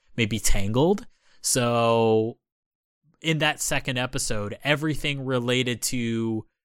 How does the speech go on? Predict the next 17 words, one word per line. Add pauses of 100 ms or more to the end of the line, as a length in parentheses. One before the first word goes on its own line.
(400)
uh, (280)
the
story
up
until
the
point
of
Tangled
in
that
episode,
everything
was
fair
game.
So